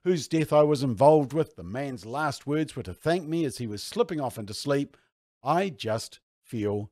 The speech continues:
happy now." Uh, actually, sorry, there was one other puff piece, The Listener, also campaigning for an expansion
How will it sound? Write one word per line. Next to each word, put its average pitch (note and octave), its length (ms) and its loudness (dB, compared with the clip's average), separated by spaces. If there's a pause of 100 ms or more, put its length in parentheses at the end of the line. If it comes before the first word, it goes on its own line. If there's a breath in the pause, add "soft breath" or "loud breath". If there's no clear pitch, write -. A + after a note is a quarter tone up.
(160)
happy A2+ 320 -6
now." E2+ 380 -8 (760 soft breath)
Uh, E3+ 260 4
actually, F3 280 -6
sorry, D3 340 4
there D#3 100 2
was E3+ 360 4
one D#3 340 0
other A#2+ 180 0
puff - 300 -6
piece, C#3+ 320 -4
The E3+ 160 -4
Listener, A#2+ 420 0 (720)
also E3 360 4
campaigning B2+ 760 -2 (400)
for D#3+ 120 4
an D3 60 4
expansion B2 720 -4